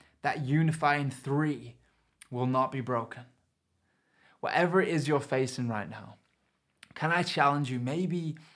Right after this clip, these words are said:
do you need to let some people in? Do you need to bring some people into the situation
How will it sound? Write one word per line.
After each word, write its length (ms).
do 80
you 100
need 140
to 100
let 260
some 200
people 320
in? 260
Do 100
you 160
need 200
to 100
bring 400
some 220
people 420
into 260
the 120
situation 840